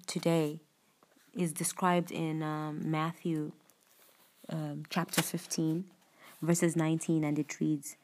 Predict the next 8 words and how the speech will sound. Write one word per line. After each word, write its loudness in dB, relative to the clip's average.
"For 2
out 6
of 0
the 4
heart 4
proceeds 2
evil 6
thoughts, 0